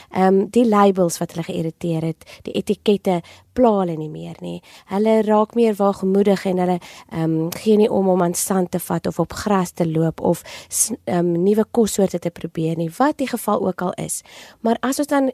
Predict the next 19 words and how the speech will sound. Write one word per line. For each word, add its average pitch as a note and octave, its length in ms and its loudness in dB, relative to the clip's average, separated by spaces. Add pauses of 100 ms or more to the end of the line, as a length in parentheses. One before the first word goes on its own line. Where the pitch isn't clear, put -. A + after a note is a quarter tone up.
by, F3 360 -2
saam E4 420 2
met C4+ 180 2
dit F3+ 200 0
'n F3+ 120 -6
kind G3 240 -2
het F3+ 160 -6
wat E3+ 180 -8
'n - 160 -14
introvert A#3+ 880 0
is G#3+ 240 -6
en A3 200 -2 (420)
emosioneel D#4 640 4
sensitief F3+ 640 -4
is, E3+ 180 0 (300)
ehm, G#3 420 0
dan C4 260 -2
is G4+ 120 -2
dit - 220 -2